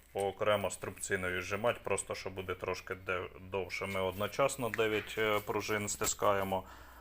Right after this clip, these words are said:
а можна окремо. А, є стискають і під вагою, е, сусіда або знайомого, хто,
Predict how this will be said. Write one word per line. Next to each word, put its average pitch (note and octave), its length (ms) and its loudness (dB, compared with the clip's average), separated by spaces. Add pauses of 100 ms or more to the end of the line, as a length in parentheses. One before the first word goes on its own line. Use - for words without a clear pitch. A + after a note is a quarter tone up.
(260)
а F#2 360 8
можна G2 520 4
окремо. F#2 560 4 (1300)
А, F#2+ 300 8
є C3 180 4
стискають G#2 680 6
і G#2 40 -2
під F#2 200 -2
вагою, F#2+ 580 6 (1120)
е, F#2 260 4 (140)
сусіда - 680 4 (300)
або F#2 420 2
знайомого, G#2 680 4
хто, G2+ 300 4